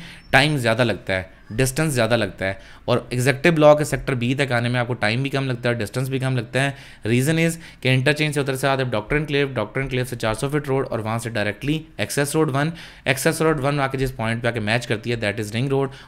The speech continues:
और रिंग रोड के साथ साथ एडजेसेंट ये सारा एक्सेस रोड और रिंग रोड से साथ एडजेसेंट ये एरिया बनता है जहाँ पे आप ये पाँच मरला का प्लॉट ले सकते हैं। तो अगर आपके पास कम बजट है, कैश में पाँच मरला का प्लॉट आप लेना चाहते हैं तो ये से-, सेक्टर सबसे ज़्यादा सजेस्टेड है,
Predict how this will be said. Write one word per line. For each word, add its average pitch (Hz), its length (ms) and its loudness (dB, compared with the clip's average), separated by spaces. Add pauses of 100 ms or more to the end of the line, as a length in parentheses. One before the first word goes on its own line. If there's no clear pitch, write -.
और 113 80 0
रिंग 123 160 2
रोड 123 140 0
के 117 60 -6
साथ 104 200 0
साथ 110 160 0
एडजेसेंट 101 320 -6
ये 107 60 -4
सारा 113 320 -2 (340)
एक्सेस 151 360 2
रोड 147 180 4
और 143 60 4
रिंग 139 160 0
रोड 131 160 0
से 127 140 0 (140)
साथ 117 320 0
एडजेसेंट 110 360 -6
ये 110 80 -4
एरिया 107 200 -2
बनता 104 240 -4
है 156 140 -2 (300)
जहाँ 123 240 2
पे 113 120 -4
आप 98 180 0
ये 107 60 -6
पाँच 98 320 -6
मरला 101 140 -2
का 98 80 -8
प्लॉट 95 220 -4
ले 98 100 -4
सकते 104 260 -8
हैं। 135 160 -4 (260)
तो 107 60 -4
अगर 113 80 0
आपके 113 180 -2
पास 113 160 -2
कम 147 220 -2
बजट 123 280 0
है, 117 140 -2
कैश 104 360 -4
में 107 200 -6
पाँच 98 280 -6
मरला 104 180 -4
का 104 180 -4
प्लॉट 101 240 -4
आप 101 140 -6
लेना 117 180 -2
चाहते 120 300 -4
हैं 123 160 -4 (320)
तो 117 60 -2
ये 127 400 0 (160)
से-, 113 300 -4
सेक्टर 123 300 -4
सबसे 123 280 -4
ज़्यादा 107 180 -4
सजेस्टेड 104 420 -6
है, 165 160 0